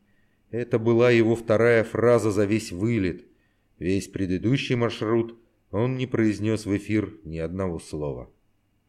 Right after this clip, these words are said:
Мессера стремительно приближались. Вот уже хорошо видны чёрно-белые кресты, тонкие, словно осиная талия, фюзеляжи,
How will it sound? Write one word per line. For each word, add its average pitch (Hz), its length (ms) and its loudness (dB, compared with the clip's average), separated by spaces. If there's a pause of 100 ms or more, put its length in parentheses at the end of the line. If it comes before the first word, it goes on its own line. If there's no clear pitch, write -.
(680)
Мессера 101 520 0
стремительно 117 720 -2
приближались. 95 920 0 (600)
Вот 101 160 0
уже 135 180 2
хорошо 131 420 2
видны 127 320 -2
чёрно-белые 117 680 2
кресты, 110 760 -6 (440)
тонкие, 117 600 0
словно 104 420 0
осиная 113 440 0
талия, 113 340 4
фюзеляжи, 98 840 0